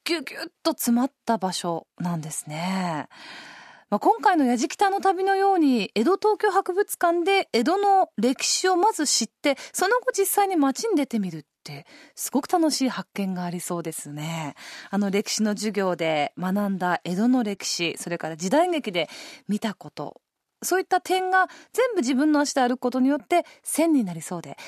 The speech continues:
興味深いなと思いました。東京発どこ行くツアーということで、さあ次回のどこ行くツアーはどこ行くの？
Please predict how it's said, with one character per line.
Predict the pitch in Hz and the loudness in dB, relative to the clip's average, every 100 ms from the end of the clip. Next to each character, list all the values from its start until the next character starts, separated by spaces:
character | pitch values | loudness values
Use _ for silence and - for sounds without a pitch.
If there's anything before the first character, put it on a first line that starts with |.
| - | -20
興 | - 160 | -10 -6
味 | 160 | -4
深 | 151 - 160 | -4 -8 -8
い | 151 | -8
な | 160 165 | -8 -8
と | 151 143 - | -10 -12 -12
思 | 151 151 | -8 -8
い | 151 | -8
ま | 151 | -8
し | - | -10
た。 | - - _ _ _ _ _ _ _ _ - | -12 -16 _ _ _ _ _ _ _ _ -2
東 | 202 190 | -2 -2
京 | 214 208 | -2 -2
発 | 196 214 - 202 - - | -2 -4 -2 -2 -2 0
ど | 196 | 0
こ | - 285 | 2 0
行 | 277 | 0
く | - 262 | -4 -6
ツ | 247 - 254 339 | -4 -2 2 6
ア | 311 | 4
ー | |
と | - 190 | 2 -2
い | 185 | -4
う | |
こ | 175 | -4
と | 175 165 | -4 0
で、 | 143 - | 0 0
さ | - - 147 | -6 -6 -4
あ | 143 | -4
次 | - 240 | -4 -2
回 | - 370 359 | 2 2 4
の | 392 415 - _ _ | 4 4 2 _ _
ど | - 240 | -2 -2
こ | - 214 | 0 -4
行 | |
く | - 190 | -4 -8
ツ | - 196 | -4 0
ア | |
ー | 170 | 2
は | 156 - _ _ _ _ - | 2 2 _ _ _ _ -6
ど | 185 | -6
こ | - 220 | -2 -4
行 | - | -2
く | 160 | -6
の？ | 156 254 | -4 -6